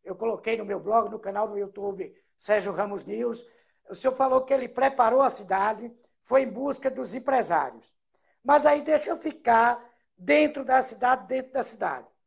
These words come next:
O modelo de política que nós temos hoje no nosso país, o prefeito administra,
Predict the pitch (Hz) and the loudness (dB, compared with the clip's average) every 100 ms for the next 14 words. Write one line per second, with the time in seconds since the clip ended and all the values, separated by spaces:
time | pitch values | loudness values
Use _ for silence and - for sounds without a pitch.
0 | _ _ _ _ 285 285 302 - 285 294 | _ _ _ _ -8 -2 -2 2 2 2
1 | 294 285 247 196 247 269 220 - 220 196 | -2 -8 -6 -6 -6 -10 -12 -10 -4 -4
2 | 220 262 190 156 247 240 190 196 196 180 | -6 -10 -10 -2 -2 -2 -6 -6 -6 -6
3 | - 156 156 226 208 151 _ _ _ _ | -10 -12 -8 -8 -8 -14 _ _ _ _
4 | - 220 269 269 - 247 269 269 269 254 | -18 -4 4 4 4 0 0 2 -2 -2
5 | 233 220 233 247 233 269 277 | -6 -8 -8 -12 -8 -4 -4